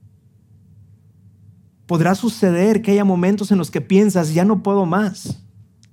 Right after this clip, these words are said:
Esto tiene que terminar".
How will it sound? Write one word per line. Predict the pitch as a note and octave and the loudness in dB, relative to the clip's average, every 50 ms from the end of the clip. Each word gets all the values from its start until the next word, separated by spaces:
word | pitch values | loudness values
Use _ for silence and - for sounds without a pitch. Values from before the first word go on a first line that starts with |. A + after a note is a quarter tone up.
| - _ _ _ _ _ _ - _ _ _ _ _ _ _ _ _ - | -20 _ _ _ _ _ _ -20 _ _ _ _ _ _ _ _ _ -4
Esto | D3 D3 D3 - | -4 -4 -4 -4
tiene | D#3+ F#3+ F3+ F#3 G3+ | -4 0 2 2 2
que | F#3+ G3+ | 0 -2
terminar". | G3 - G3 F#3 F3 E3 D3+ E3 G3 G3+ D#3 C3 C3+ - | -2 0 0 0 0 0 0 0 0 0 0 -2 -6 -10